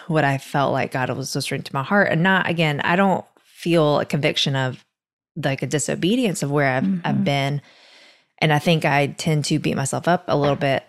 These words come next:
Speaker 1: because, in all honesty, I have been a little bit of denial. But as my counselor so graciously reminded me of, that's a part of grief. Like, that's not a
Speaker 2: Mm-hmm.
Speaker 1: bad, that's, um, a, that's part of the process.
Speaker 2: Right.
Speaker 1: And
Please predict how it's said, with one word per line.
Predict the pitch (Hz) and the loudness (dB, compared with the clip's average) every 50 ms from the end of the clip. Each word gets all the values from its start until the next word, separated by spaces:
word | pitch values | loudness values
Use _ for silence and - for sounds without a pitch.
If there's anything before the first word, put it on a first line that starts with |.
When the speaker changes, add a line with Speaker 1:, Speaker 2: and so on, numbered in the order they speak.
| _ _ _ - - _ _ | _ _ _ -20 -20 _ _
Speaker 1:
because, | - - 180 160 143 - | -2 0 2 2 2 2
in | 151 143 143 | 0 0 0
all | - 135 127 | -2 -2 0
honesty, | 139 180 208 196 - - 160 143 | 2 2 2 2 0 0 -2 -2
I | 143 | 0
have | 139 139 151 151 151 147 | -2 -2 -2 -4 -6 -4
been | - 143 139 139 | -4 -4 -2 -2
a | 139 135 | -2 -2
little | 135 139 135 | -2 -2 -2
bit | 135 139 131 | -2 -2 -2
of | 127 - 143 | -2 -2 -2
denial. | 143 135 135 135 147 175 175 147 127 131 135 143 143 - - - - _ - | -4 -2 0 0 2 2 2 0 0 -2 -2 -2 -4 -6 -8 -16 -12 _ -6
But | 151 151 151 139 139 135 127 - | -2 0 0 2 2 0 -2 -2
as | - 147 - | -4 -4 -4
my | 147 131 143 | -4 -6 -4
counselor | - - 214 240 233 - - 147 143 151 | -4 -2 -2 -2 -2 -4 -4 -4 -2 -2
so | - - 139 139 135 | -2 -2 -2 -4 -4
graciously | - 135 135 135 - - - - 143 135 | -4 -4 -4 -4 -4 -6 -4 -4 -2 -2
reminded | 135 147 156 180 202 180 160 | -2 -2 0 0 0 0 -2
me | 139 135 | -4 -4
of, | 135 135 147 170 | -4 -4 -4 -2
that's | - 156 160 165 - - - | -2 -2 -2 -2 -4 -4 -4
a | 175 160 - - _ _ | -4 -4 -4 -10 _ _
part | - 196 196 202 | -4 -2 -2 -2
of | 208 - | -4 -2
grief. | - 262 269 - - - - | -2 0 0 0 -4 -4 -4
Like, | 151 156 | -4 0
that's | - 196 202 196 180 | 2 4 2 4 4
not | 175 165 156 | 4 4 4
a | 156 | 4
Speaker 2:
Mm-hmm. | 147 156 | 4 2
Speaker 1:
bad, | 156 156 165 165 165 156 151 151 147 - - - - - - - - - - _ _ _ _ _ _ _ | 0 2 2 2 2 2 0 -2 -4 -8 -16 -20 -20 -20 -20 -20 -20 -20 -20 _ _ _ _ _ _ _
that's, | - 170 165 170 - - - - - - - - | 2 4 4 4 2 0 -2 -6 -6 -8 -4 -2
um, | 151 147 147 143 139 139 139 139 135 139 139 143 180 - _ | 0 0 2 2 0 0 -2 -4 -4 -6 -8 -10 -14 -16 _
a, | - 151 - - - - - _ | -2 -2 -2 -2 -10 -16 -10 _
that's | - 156 - - | -4 -4 -4 -4
part | - - 180 175 165 | -6 -2 0 0 2
of | 160 156 | 2 0
the | 123 | -2
process. | - - - 165 156 165 160 - - 131 127 120 131 - - | -6 -2 -2 0 0 0 0 -2 -2 -2 -2 -2 -2 -4 -4
Speaker 2:
Right. | - - | -4 -2
Speaker 1:
And | - 139 135 135 131 131 131 | -2 0 -2 -2 -4 -4 -8